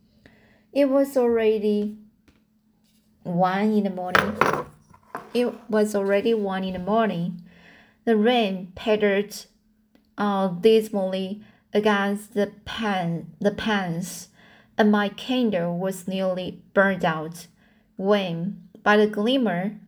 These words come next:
of the half-extinguished light, I saw the dull yellow eye of the creature open. It breathed hard, and a convulsive motion agitated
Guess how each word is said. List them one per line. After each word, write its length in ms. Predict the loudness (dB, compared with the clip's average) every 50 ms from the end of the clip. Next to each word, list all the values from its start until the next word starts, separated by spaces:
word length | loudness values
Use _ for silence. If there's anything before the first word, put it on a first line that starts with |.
| _ 0
of 220 | 0 0 0 2
the 220 | 2 2 2 2
half-extinguished 1600 | 0 -2 -2 0 0 -2 -2 -4 -18 -20 _ _ _ _ _ 4 4 4 4 -4 -4 -2 0 0 4 4 6 6 6 4 2 -4 -4
light, 480 | -4 -2 0 0 0 -2 -2 -6 -10 -20 -20 -20 -20 -20 -20 -20 _ _ 2
I 120 | 2 2
saw 260 | 2 4 2 2 4
the 120 | 4 2 2
dull 340 | 2 2 2 2 2 2
yellow 440 | 0 0 0 0 0 2 0 0 -2 -2
eye 300 | -2 -2 0 -2 -2 -2 -2
of 300 | -2 -2 -2 -4 -8 -6
the 220 | -2 -2 -2 -2 -4
creature 480 | -6 -4 -4 -4 -4 -4 -4 -4 -2 -2 0
open. 520 | -2 -2 -2 -4 -6 -6 -6 -6 -8 -10 -14 -18 -20 _ _ _ _ 4
It 240 | 4 4 2 -2 2
breathed 380 | 4 4 4 4 2 0 -6
hard, 460 | -14 -12 -8 -6 -6 -6 -6 -8 -10 -18 -20 _ _ -20 -20 _ _ _ _ _ -2
and 120 | 0 0
a 80 | 0 -2
convulsive 1300 | -2 -2 -2 -2 -4 -6 -8 -4 2 4 6 6 6 4 2 -2 -6 -6 -6 -6 -10 -14 -20 -18 -12 -8
motion 720 | -6 -4 -4 -4 -4 -6 -6 -8 -10 -10 -12 -16 -18 -20 _ _ _ _ _ _ _ -20 -20 -20 _ _ _ _ 2
agitated 840 | 4 4 4 2 -2 -12 -8 -6 -4 -2 -2 -2 -4 -4 -6 -8